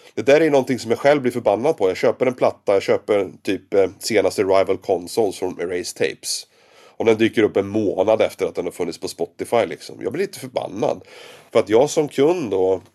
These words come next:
eh, jag förstår ju att det är vinyl, det kanske tar tid av reasons.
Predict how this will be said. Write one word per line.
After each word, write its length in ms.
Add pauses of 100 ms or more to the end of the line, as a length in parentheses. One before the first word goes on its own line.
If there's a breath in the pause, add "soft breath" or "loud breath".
(120)
eh, 60
jag 320
förstår 240
ju 80
att 80
det 60
är 40
vinyl, 320
det 80
kanske 220
tar 100
tid 300
av 160 (420)
reasons. 680